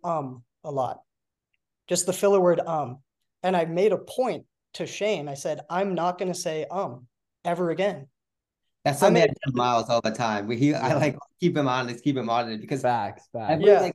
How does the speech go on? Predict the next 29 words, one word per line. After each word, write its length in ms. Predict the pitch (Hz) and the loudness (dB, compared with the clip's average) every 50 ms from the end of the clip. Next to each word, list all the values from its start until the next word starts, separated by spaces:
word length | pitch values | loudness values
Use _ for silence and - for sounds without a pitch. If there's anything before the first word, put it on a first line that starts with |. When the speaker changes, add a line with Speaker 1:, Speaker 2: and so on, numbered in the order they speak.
| _ _ | _ _
Speaker 2:
couple 200 | - 175 180 160 | -10 -4 -2 -2
of 140 | 131 - - | -2 -2 -2
months, 300 | - 139 139 123 107 107 | -2 0 0 0 -2 -2
he 140 | 135 139 135 | -2 -2 -2
keeps 340 | - - 160 151 147 - - | -2 -2 -2 -2 -2 -2 -4
up, 180 | 143 135 131 135 | -4 -4 -4 -4
he 140 | 135 139 135 | -6 -6 -6
picks 260 | - 156 143 - - | -6 -8 -8 -8 -8
up, 100 | 143 139 | -8 -6
like, 120 | 131 110 117 | -6 -6 -6
a 60 | 117 | -6
new 280 | 120 120 127 131 123 | -4 -2 -2 -2 -2
filler 340 | 123 - - 127 123 117 107 | -4 -6 -6 -6 -4 -4 -4
word. 360 | 101 104 98 - - - - - | -4 -6 -10 -12 -14 -16 -4 0
Speaker 3:
It's 180 | 151 170 180 - | 0 2 2 2
'cause 200 | - 247 226 226 | 2 2 4 4
I 120 | 214 196 | 4 4
talk 360 | - - - 185 202 190 185 180 | 2 0 0 0 2 2 0 -2
Speaker 2:
Yeah. 60 | 143 | -4
Speaker 3:
so 200 | - 180 175 185 | -2 -2 -2 0
much 300 | 185 190 185 185 180 - | 2 2 0 0 0 -2
on 180 | 180 156 147 147 | -2 -2 -4 -6
camera. 420 | - 156 151 160 160 139 113 90 104 | -6 -6 -6 -6 -6 -8 -10 -6 -4
Yeah, 260 | 135 147 143 123 101 101 110 117 - _ | -2 -2 -2 -2 -6 -8 -10 -12 -14 _
yeah. 200 | - 117 113 107 - | -12 -10 -6 -2 2
Speaker 2:
And 80 | 214 220 | 2 4
it's 120 | - - | 4 4
Speaker 1:
Yeah. 120 | 165 - | 6 6
Speaker 2:
weird 220 | 349 415 466 214 | 6 6 4 2